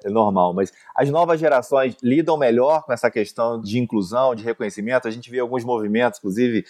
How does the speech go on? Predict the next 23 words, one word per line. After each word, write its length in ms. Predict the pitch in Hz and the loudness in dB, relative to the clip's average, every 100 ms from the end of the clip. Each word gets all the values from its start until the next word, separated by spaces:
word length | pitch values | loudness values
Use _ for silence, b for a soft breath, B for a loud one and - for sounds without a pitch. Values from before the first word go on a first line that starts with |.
| B | B
aí 140 | - | -2
globais, 480 | 113 110 98 117 110 | 2 0 2 0 0
grandes 400 | 107 131 123 104 | -2 -2 -2 -2
ícones, 400 | 143 151 110 101 | -4 -2 -4 -2
né? 240 | 110 120 107 | 0 2 2
O 60 | |
Lewis 360 | 104 123 120 101 | 2 0 -2 0
Hamilton 460 | 110 135 113 113 | 0 2 2 -2
hoje 300 | 107 120 110 | -2 0 -2
lá 280 | 98 110 113 - B | 0 2 2 -2 B
com 80 | |
a 40 | 107 | 2
bandeira 680 | 110 98 107 120 113 95 - B B | 2 2 4 4 4 2 -2 B B
Black 300 | 90 120 120 | 0 0 2
Lives 260 | 110 110 104 | 2 2 0
Matter, 540 | 107 123 127 110 110 | 2 4 4 4 2
enfim, 320 | 123 110 92 b b - | 2 0 -4 b b -2
e 100 | 117 | -2
que 80 | - | 0
são 160 | 156 | 0
referências 680 | 147 147 139 123 151 147 - | 2 2 2 2 2 2 -4
pros 220 | - 110 95 | -4 0 2
jovens. 520 | 110 131 123 107 | 2 4 2 0